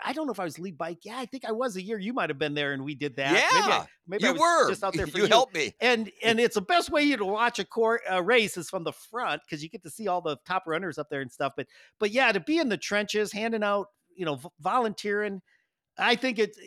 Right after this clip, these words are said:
Speaker 2: Oh, and it could be raining
Speaker 1: Oh,
Speaker 2: or
Speaker 1: and those people, bless their
Speaker 2: windy,
Speaker 1: hearts,
Speaker 2: cold,
Speaker 1: standing out at the
Speaker 2: you know?
Speaker 1: corner for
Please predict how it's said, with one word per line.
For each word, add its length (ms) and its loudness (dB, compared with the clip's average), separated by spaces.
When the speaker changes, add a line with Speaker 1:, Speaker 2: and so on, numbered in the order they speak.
Speaker 2:
Oh, 60 2
and 100 4
it 80 0
could 180 2
be 120 2
raining 640 4
Speaker 1:
Oh, 340 8
Speaker 2:
or 40 2
Speaker 1:
and 80 2
those 180 4
people, 300 -2
bless 320 2
their 140 -2
Speaker 2:
windy, 60 0
Speaker 1:
hearts, 260 2
Speaker 2:
cold, 420 4
Speaker 1:
standing 380 0
out 160 2
at 80 0
the 80 0
Speaker 2:
you 60 -2
know? 120 0
Speaker 1:
corner 440 2
for 180 -4